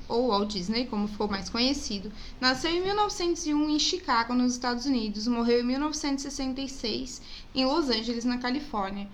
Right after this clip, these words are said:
Walt morreu de câncer de pulmão. Como todo mundo sabe, ele era fumante inveterado. Em todas as fotos ele está fumando.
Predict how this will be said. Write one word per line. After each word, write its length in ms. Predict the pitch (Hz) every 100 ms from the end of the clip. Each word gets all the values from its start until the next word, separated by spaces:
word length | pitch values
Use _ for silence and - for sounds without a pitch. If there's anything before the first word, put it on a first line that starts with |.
| - - -
Walt 300 | 214 226 -
morreu 260 | 254 254 247
de 100 | -
câncer 380 | 214 202 226
de 60 | 208
pulmão. 520 | 240 330 285 240 254
Como 240 | 254 240 247
todo 220 | 247 277
mundo 240 | 294 285
sabe, 380 | 285 269 240 247
ele 80 | 247
era 180 | 226 226
fumante 560 | - 247 226 240 285
inveterado. 580 | 262 254 254 220 202 220
Em 60 | 226
todas 340 | 247 247 262
as 140 | 262
fotos 420 | - 226 220 220 233
ele 140 | 233
está 340 | 226 - 220
fumando. 680 | 214 269 247 196 185 185